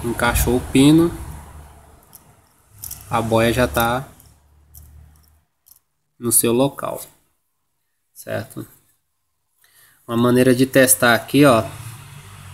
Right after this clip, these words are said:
esse bico aqui, tá vendo? O carburador de cabeça pra baixo, você sopra aqui, ó.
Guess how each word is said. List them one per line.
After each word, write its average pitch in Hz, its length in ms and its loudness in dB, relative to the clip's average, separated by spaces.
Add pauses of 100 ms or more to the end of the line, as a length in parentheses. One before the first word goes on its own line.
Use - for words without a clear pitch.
(100)
esse 117 280 0
bico 117 300 0
aqui, 127 200 0
tá 123 100 0
vendo? 123 360 2
O 113 40 -8
carburador 120 440 0
de - 40 -10
cabeça 123 320 -4
pra 117 160 -2
baixo, 120 300 -2
você 123 260 0
sopra 127 460 2
aqui, 113 220 -4
ó. 107 100 -6